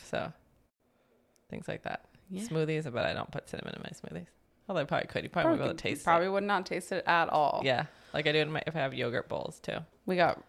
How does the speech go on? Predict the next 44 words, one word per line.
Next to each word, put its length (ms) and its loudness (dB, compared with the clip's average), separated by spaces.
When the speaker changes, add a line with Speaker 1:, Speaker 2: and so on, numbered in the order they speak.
Speaker 2:
completely 440 4
off 160 6
topic. 580 0
Speaker 1:
Yeah. 300 6
Speaker 2:
But 80 10
I 40 12
don't 100 10
remember 240 10
what 160 8
that 160 4
place 220 2
is 60 -12
called. 280 6
But 200 10
l-, 200 -2
basically, 680 8
it 60 8
was 160 2
like, 320 6
and 120 4
listen, 260 4
I 140 8
didn't 180 8
even 180 6
think 160 8
I 40 6
needed 440 6
to 100 -2
lose 240 -6
weight. 300 -2
Speaker 1:
I 60 4
Speaker 2:
I 20 6
Speaker 1:
don't 120 6
even 120 10
Speaker 2:
didn't. 140 6
Speaker 1:
remember 280 6
when 260 2
this 200 -6
was. 300 4
Speaker 2:
This 200 6
was 180 8
when 140 6
I 80 6
came 680 2